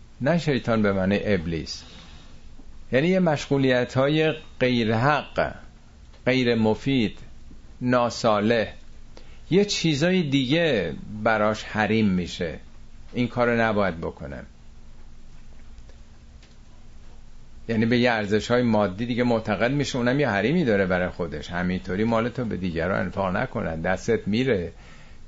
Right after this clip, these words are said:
نگاهش به جهان به گونه‌ای دیگه می‌شه، فقط دنبال منافع خودشه. حریم‌هاش حفظ این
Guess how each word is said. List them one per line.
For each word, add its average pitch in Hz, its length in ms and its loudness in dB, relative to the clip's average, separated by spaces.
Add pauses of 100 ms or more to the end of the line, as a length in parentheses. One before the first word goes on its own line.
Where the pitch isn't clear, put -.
(920)
نگاهش 127 920 2
به 127 140 0
جهان 123 720 2
به 117 120 -2
گونه‌ای 104 340 2
دیگه 110 260 2
می‌شه، 98 420 -2 (240)
فقط 123 360 2
دنبال 117 300 2
منافع 107 560 2
خودشه. 92 500 -2 (380)
حریم‌هاش 123 800 2
حفظ - 480 -2 (1400)
این 120 300 2